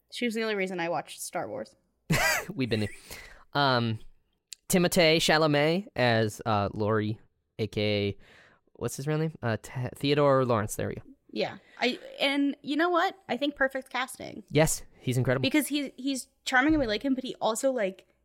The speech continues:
Speaker 1: is very believable as an asshole. So when he's being a dick, you're like, "Yeah, of course he is a little shit."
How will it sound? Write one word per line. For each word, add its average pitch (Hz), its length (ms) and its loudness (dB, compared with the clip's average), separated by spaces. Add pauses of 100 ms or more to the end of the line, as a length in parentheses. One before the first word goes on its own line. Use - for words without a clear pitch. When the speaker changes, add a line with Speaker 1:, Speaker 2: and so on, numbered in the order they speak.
Speaker 1:
is 196 180 -2
very 180 260 0
believable 165 440 -6
as 135 120 -6
an 175 60 -10
asshole. 165 340 -8
So 190 160 -6
when 196 100 -6
he's 190 220 -6 (140)
being 185 280 -4
a 170 40 -6
dick, 165 300 -6
you're 165 120 -10
like, 160 140 -8 (200)
"Yeah, 233 340 2
of 160 120 -2
course 220 220 -4
he 156 80 -8
is 156 120 -10
a 151 60 -14
little 156 180 -12
shit." - 400 -10